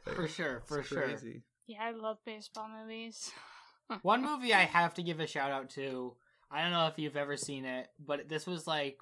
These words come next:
Speaker 2: one of my favorite movies as a kid, and looking back, it's not good at all.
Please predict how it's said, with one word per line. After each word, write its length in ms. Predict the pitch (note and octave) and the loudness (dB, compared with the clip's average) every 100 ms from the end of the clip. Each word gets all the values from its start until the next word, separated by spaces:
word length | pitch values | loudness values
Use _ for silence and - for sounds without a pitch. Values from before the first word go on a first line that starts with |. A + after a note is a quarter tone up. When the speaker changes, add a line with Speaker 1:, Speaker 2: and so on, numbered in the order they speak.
| - C#3 B2+ | -18 -16 -6
Speaker 2:
one 280 | C#3 C#3+ | -2 -2
of 380 | C3+ C3 B2+ - - | -2 -4 -4 -8 -8
my 160 | C3 | -6
favorite 360 | A#2+ - C#3 B2 | -6 -6 -6 -6
movies 280 | B2+ B2+ A#2+ | -8 -8 -10
as 140 | A#2+ | -12
a 40 | A#2 | -14
kid, 340 | B2 A#2 A2+ - | -12 -14 -16 -14
and 160 | C#3 D3 | -10 -6
looking 320 | D3+ D3+ C3 | -6 -8 -4
back, 240 | B2 B2 | -4 -4
it's 300 | B2 A2+ - - _ _ _ _ _ _ _ _ | -10 -16 -16 -18 _ _ _ _ _ _ _ _
not 400 | D3+ C3 A2+ A2+ | -14 -8 -8 -8
good 140 | B2 A2 | -12 -14
at 100 | G#2 | -10
all. 320 | G#2 G#2+ - | -10 -10 -12